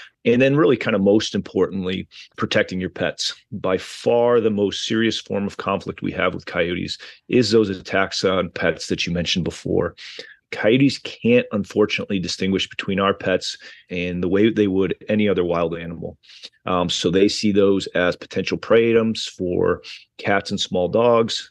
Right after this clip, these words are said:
Larger dogs, they actually interpret the way they would another coyote in their territory. And so we can see aggression towards them. They won't tolerate other coyotes in their territory, and they can be aggressive even to dogs as large as labs, shepherds, uh, as a result of that.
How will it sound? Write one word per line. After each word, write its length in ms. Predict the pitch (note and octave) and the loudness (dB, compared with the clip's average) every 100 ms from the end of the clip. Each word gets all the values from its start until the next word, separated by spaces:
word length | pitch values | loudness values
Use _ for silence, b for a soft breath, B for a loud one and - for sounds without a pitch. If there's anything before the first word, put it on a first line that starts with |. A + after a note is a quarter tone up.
| _ | _
Larger 340 | F#2 A2+ A2 A2 | 2 2 2 0
dogs, 360 | G2+ F#2+ F2+ | 2 2 0
they 140 | F2+ F2 | -2 0
actually 280 | F#2 - E2 | -2 -4 -8
interpret 460 | E2+ A2+ F#2+ G2+ | -2 -2 -2 -2
the 80 | F#2+ | 0
way 160 | F#2+ F#2 | 0 2
they 140 | F2+ | 0
would 280 | F2+ F#2+ F2 | -2 -2 -2
another 340 | F2 F2+ F2+ | -2 0 0
coyote 480 | - - F2 G2 B2+ | -2 -2 0 2 0
in 120 | B2 | 0
their 120 | B2 | -2
territory. 600 | B2 C3 C3 - C#3 D3 - B B B - | -2 0 0 0 -2 -2 -4 B B B -8
And 100 | G#2 | 0
so 100 | A2+ | 0
we 100 | G#2+ | 2
can 160 | A2 | -2
see 240 | - A2 G2 | -2 0 2
aggression 420 | F2+ G2 G2+ G2+ | 4 0 0 -6
towards 320 | - F#2+ D#2 | -4 -4 -2
them. 220 | F#2 F2+ | -2 2
They 100 | F2+ | 2
won't 240 | F2+ G2+ - | 2 0 0
tolerate 500 | F2 F#2 F#2+ F#2+ F2 | -2 0 2 2 0
other 200 | F#2 F#2 | -4 -4
coyotes 500 | F2 F2 F#2 F#2 - | -2 -2 -2 -4 -6
in 80 | |
their 120 | F2 E2 | -6 0
territory, 680 | D3 C3 - G2 F#2 F2 B B B | 2 2 0 -2 0 -2 B B B
and 100 | G2+ | 0
they 80 | G2+ | 2
can 140 | - G2 | 2 0
be 100 | F#2 | 2
aggressive 400 | F#2+ F#2 G2+ - | 4 2 0 -8
even 260 | - G#2 G#2 | -6 -4 -4
to 100 | - | -4
dogs 340 | F#2+ F#2+ E2+ F#2+ | 0 0 0 -2
as 140 | - | -2
large 320 | F#2 F#2 D#2+ | 0 0 -2
as 180 | F2 E2 | -8 -6
labs, 400 | F#2 G2 G2 F#2 | -2 0 0 -2
shepherds, 720 | - - G2 - F#2+ F2+ - B B B B | -6 0 0 0 -2 -4 -10 B B B B
uh, 220 | F2+ E2 | -2 0
as 160 | F2+ F2 | 0 0
a 40 | |
result 400 | F2 D#2+ E2+ - | 0 2 0 0
of 80 | F2+ | -2
that. 260 | F2 E2+ | -2 -2